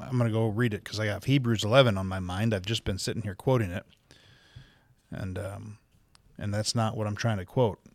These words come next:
Romans chapter ten,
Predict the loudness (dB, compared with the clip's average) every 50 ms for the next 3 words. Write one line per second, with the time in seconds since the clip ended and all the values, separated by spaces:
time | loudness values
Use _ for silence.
0 | _ _ _ -6 -2 0 2 2 4 4 2 2 0 -4 -4 -2 -2 0 0 0
1 | -2 -4 -6 -6 -4 -4 -6 -10 -14 -20 -20 -20 _ -20 -20 _ _ _ _ -20
2 | _ _ _ -20 _ _ _ _ _ _ _ _ _ -2 2 2 4 4 2 2
3 | 0 -2 -2